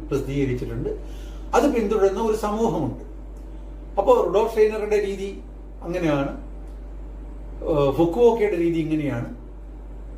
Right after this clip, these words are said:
പലരും പല രീതിയിലുള്ള ബദൽ കൃഷി സമ്പ്രദായങ്ങൾ നടപ്പിലാക്കി വരും. പ്രകൃതി കൃഷിയാണ് അടിസ്ഥാനപരമായിട്ട് അവരുടെയൊക്കെ രീതി. അപ്പോൾ ഏതായാലും അത് സൂചിപ്പിച്ചെന്താണെന്ന് പറഞ്ഞാൽ അത്തരത്തിലുള്ള ഒരു സമ്പ്രദായം നമ്മുടെ നാട്ടിൽ നിലനിൽക്കുന്നുണ്ട്.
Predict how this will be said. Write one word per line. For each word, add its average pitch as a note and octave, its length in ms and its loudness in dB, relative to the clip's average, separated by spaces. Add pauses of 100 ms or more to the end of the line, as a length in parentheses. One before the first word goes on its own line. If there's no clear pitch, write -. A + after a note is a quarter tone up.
(460)
പലരും G3 380 6 (160)
പല D#3+ 160 6 (460)
രീതിയിലുള്ള E3 580 0 (220)
ബദൽ C#3 280 6 (180)
കൃഷി - 220 -2 (100)
സമ്പ്രദായങ്ങൾ B2+ 640 2 (160)
നടപ്പിലാക്കി G#3 480 2
വരും. G#2+ 220 -4 (720)
പ്രകൃതി F#3+ 380 4
കൃഷിയാണ് F#3 420 2
അടിസ്ഥാനപരമായിട്ട് D#3 800 2
അവരുടെയൊക്കെ B2+ 420 -2 (180)
രീതി. E3 220 -4 (920)
അപ്പോൾ B3+ 160 8 (120)
ഏതായാലും A#3 280 4
അത് G#3+ 140 0
സൂചിപ്പിച്ചെന്താണെന്ന് G3 600 0
പറഞ്ഞാൽ A3 200 -2
അത്തരത്തിലുള്ള E3 480 2
ഒരു - 100 -2
സമ്പ്രദായം B2+ 400 -2
നമ്മുടെ A2 200 -6
നാട്ടിൽ A#2+ 360 -6
നിലനിൽക്കുന്നുണ്ട്. F3+ 600 0